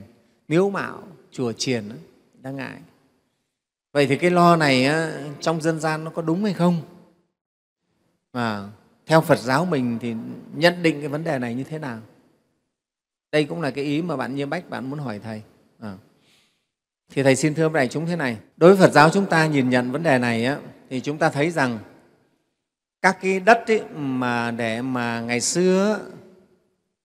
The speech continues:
các cụ xây chùa, xây đình, xây đền, kể cả là xây miếu, phải không? Nhất là cái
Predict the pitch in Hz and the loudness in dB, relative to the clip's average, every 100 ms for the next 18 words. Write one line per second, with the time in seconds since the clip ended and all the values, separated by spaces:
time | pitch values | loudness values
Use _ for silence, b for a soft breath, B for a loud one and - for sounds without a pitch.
0 | _ _ _ _ - 175 - 139 123 135 | _ _ _ _ -4 -4 -2 -4 -2 -6
1 | - 156 156 156 156 151 - 139 120 113 | -2 0 0 -4 -6 -8 -4 -2 0 0
2 | 107 104 101 - _ - - 156 135 117 | -2 -8 -14 -20 _ -12 -6 -2 0 0
3 | 110 107 104 - _ _ _ _ - 147 | -2 -8 -14 -20 _ _ _ _ -6 -2
4 | 127 120 107 104 - _ _ _ _ _ | -2 -2 -6 -14 -20 _ _ _ _ _
5 | _ _ _ 110 101 110 110 147 143 147 | _ _ _ -14 -10 -8 -6 -6 -4 -4
6 | 156 202 240 _ 120 110 95 - _ _ | -4 -6 -12 _ -8 -8 -10 -18 _ _
7 | _ _ _ _ _ _ - 180 247 247 | _ _ _ _ _ _ -8 2 2 2
8 | 151 120 143 | -4 -4 -8